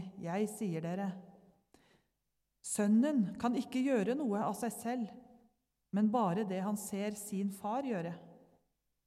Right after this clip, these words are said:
Det far gjør, det gjør også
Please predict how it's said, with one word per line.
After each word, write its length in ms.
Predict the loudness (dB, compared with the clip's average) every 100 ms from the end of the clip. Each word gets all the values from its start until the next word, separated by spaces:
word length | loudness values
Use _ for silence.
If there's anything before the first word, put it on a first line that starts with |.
| _ _ _ _ _ _ -12
Det 80 | -10
far 400 | -4 0 0 0
gjør, 240 | 0 -2 -6 -18 -20 -20 -20 _ _ _ _
det 140 | 0 2
gjør 260 | 2 0 -2
også 200 | -4